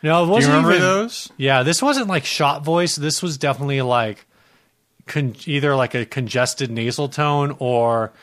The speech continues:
Speaker 1: something went weird, so you had to, like, scoop all of the mids and lows out of my lo-, channel, and all was left was like, "Hey."
Speaker 2: Yeah, something, things go bad and weird sometimes.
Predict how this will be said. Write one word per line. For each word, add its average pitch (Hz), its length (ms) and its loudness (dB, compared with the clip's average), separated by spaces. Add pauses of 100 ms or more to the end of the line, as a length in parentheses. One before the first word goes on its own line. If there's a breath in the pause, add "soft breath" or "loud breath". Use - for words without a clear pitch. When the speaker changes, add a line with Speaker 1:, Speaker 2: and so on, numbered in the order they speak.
(320 soft breath)
Speaker 1:
something 131 920 -4
went 127 320 -4
weird, 120 440 -2
so 113 440 -2
you 113 200 -6
had 113 220 0
to, 113 100 0
like, 107 380 -4 (340 soft breath)
scoop - 520 -2
all 117 300 0
of 107 160 -4
the 107 80 -6
mids 107 540 -4
and 110 200 -10
lows 104 300 -4
out 107 220 -2
of 98 100 -4
my 98 440 -8 (220)
lo-, 107 320 -6
channel, 110 540 -2
and 110 160 -8
all 104 280 -4
was 101 260 -8
left 101 260 -6
was 104 140 -12
like, 98 240 -10 (160)
"Hey." 175 600 -2
Speaker 2:
Yeah, 123 340 2
something, 131 420 -6
things - 440 -6
go 294 260 0 (540)
bad 123 380 2
and 117 220 -2
weird 143 260 0
sometimes. 101 500 -6